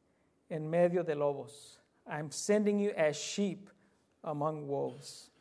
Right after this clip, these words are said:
Remember earlier I mentioned sheep. Why sheep? <laughs> It would be more comforting if he says, "I am sending you as stallions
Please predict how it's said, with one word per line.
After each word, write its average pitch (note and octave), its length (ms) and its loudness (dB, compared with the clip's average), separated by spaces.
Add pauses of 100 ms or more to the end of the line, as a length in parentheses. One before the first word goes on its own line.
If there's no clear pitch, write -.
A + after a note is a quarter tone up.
(360)
Remember E3 340 -2
earlier F3+ 360 4
I D#3+ 60 4
mentioned E3+ 380 -4
sheep. - 460 -12 (720)
Why E3+ 420 2
sheep? - 600 -6
<laughs> - 40 -12 (1120)
It G3 100 4
would G#3+ 200 8
be B3 120 6
more A#3+ 220 8
comforting A3 680 2
if F#3 140 0
he F3 40 -6
says, F#3 260 0
"I F#3+ 200 0
am G3 140 2
sending A#3+ 440 4
you A#3+ 140 6
as F#3 280 4
stallions G#3+ 1120 8